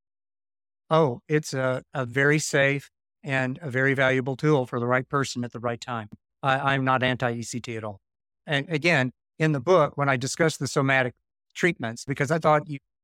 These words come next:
everyone needs a familiarity with those as well and to compare them to the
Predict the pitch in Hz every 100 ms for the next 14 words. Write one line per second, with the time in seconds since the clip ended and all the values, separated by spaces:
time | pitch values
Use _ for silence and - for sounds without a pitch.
0 | _ - 170 143 139 135 131 131 - 135
1 | 135 127 127 123 117 117 113 135 107 104
2 | 170 170 117 127 123 - 123 147 170 139
3 | 113 - 123 117 110